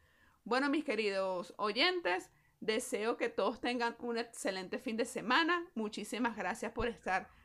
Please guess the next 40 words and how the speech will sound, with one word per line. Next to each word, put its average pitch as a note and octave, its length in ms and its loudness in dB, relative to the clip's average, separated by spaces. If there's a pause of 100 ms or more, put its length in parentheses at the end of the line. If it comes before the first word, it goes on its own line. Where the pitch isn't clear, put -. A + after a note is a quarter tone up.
(180)
cada B3 280 8
viernes B3 420 6
del G#3 140 0
otro G3+ 220 0
lado, A3 440 2 (240)
escuchándonos D4+ 920 2
y A#3 160 -4
formando G3 560 -4
parte D4+ 500 2 (240)
de G#3+ 220 4
esto A3+ 240 -2
que A#3+ 100 0
llamamos A#3+ 640 0 (240)
la G3+ 240 2
familia C#4 840 0
Tres C4 480 4
de B3+ 140 0
Flores. F3+ 680 -2 (360)
Ahora F#3 200 0
sí, B3 200 -2
Altagracia, D4+ 640 2
te - 80 -4
dejo A3+ 220 -2
los C#4+ 100 2
micrófonos B3+ 540 2
a G#3 100 0
ti E4 100 0
para D4+ 220 2
que B3 80 -4
te A3+ 100 -2
despidas. E4+ 640 0 (240)
Yo G#3 220 2
de A3+ 80 2
este B3 180 0
lado A3+ 200 2
lo A#3+ 140 0
que A3+ 100 -2
hago F#3 180 0
es B3 140 -4
darle A3 400 0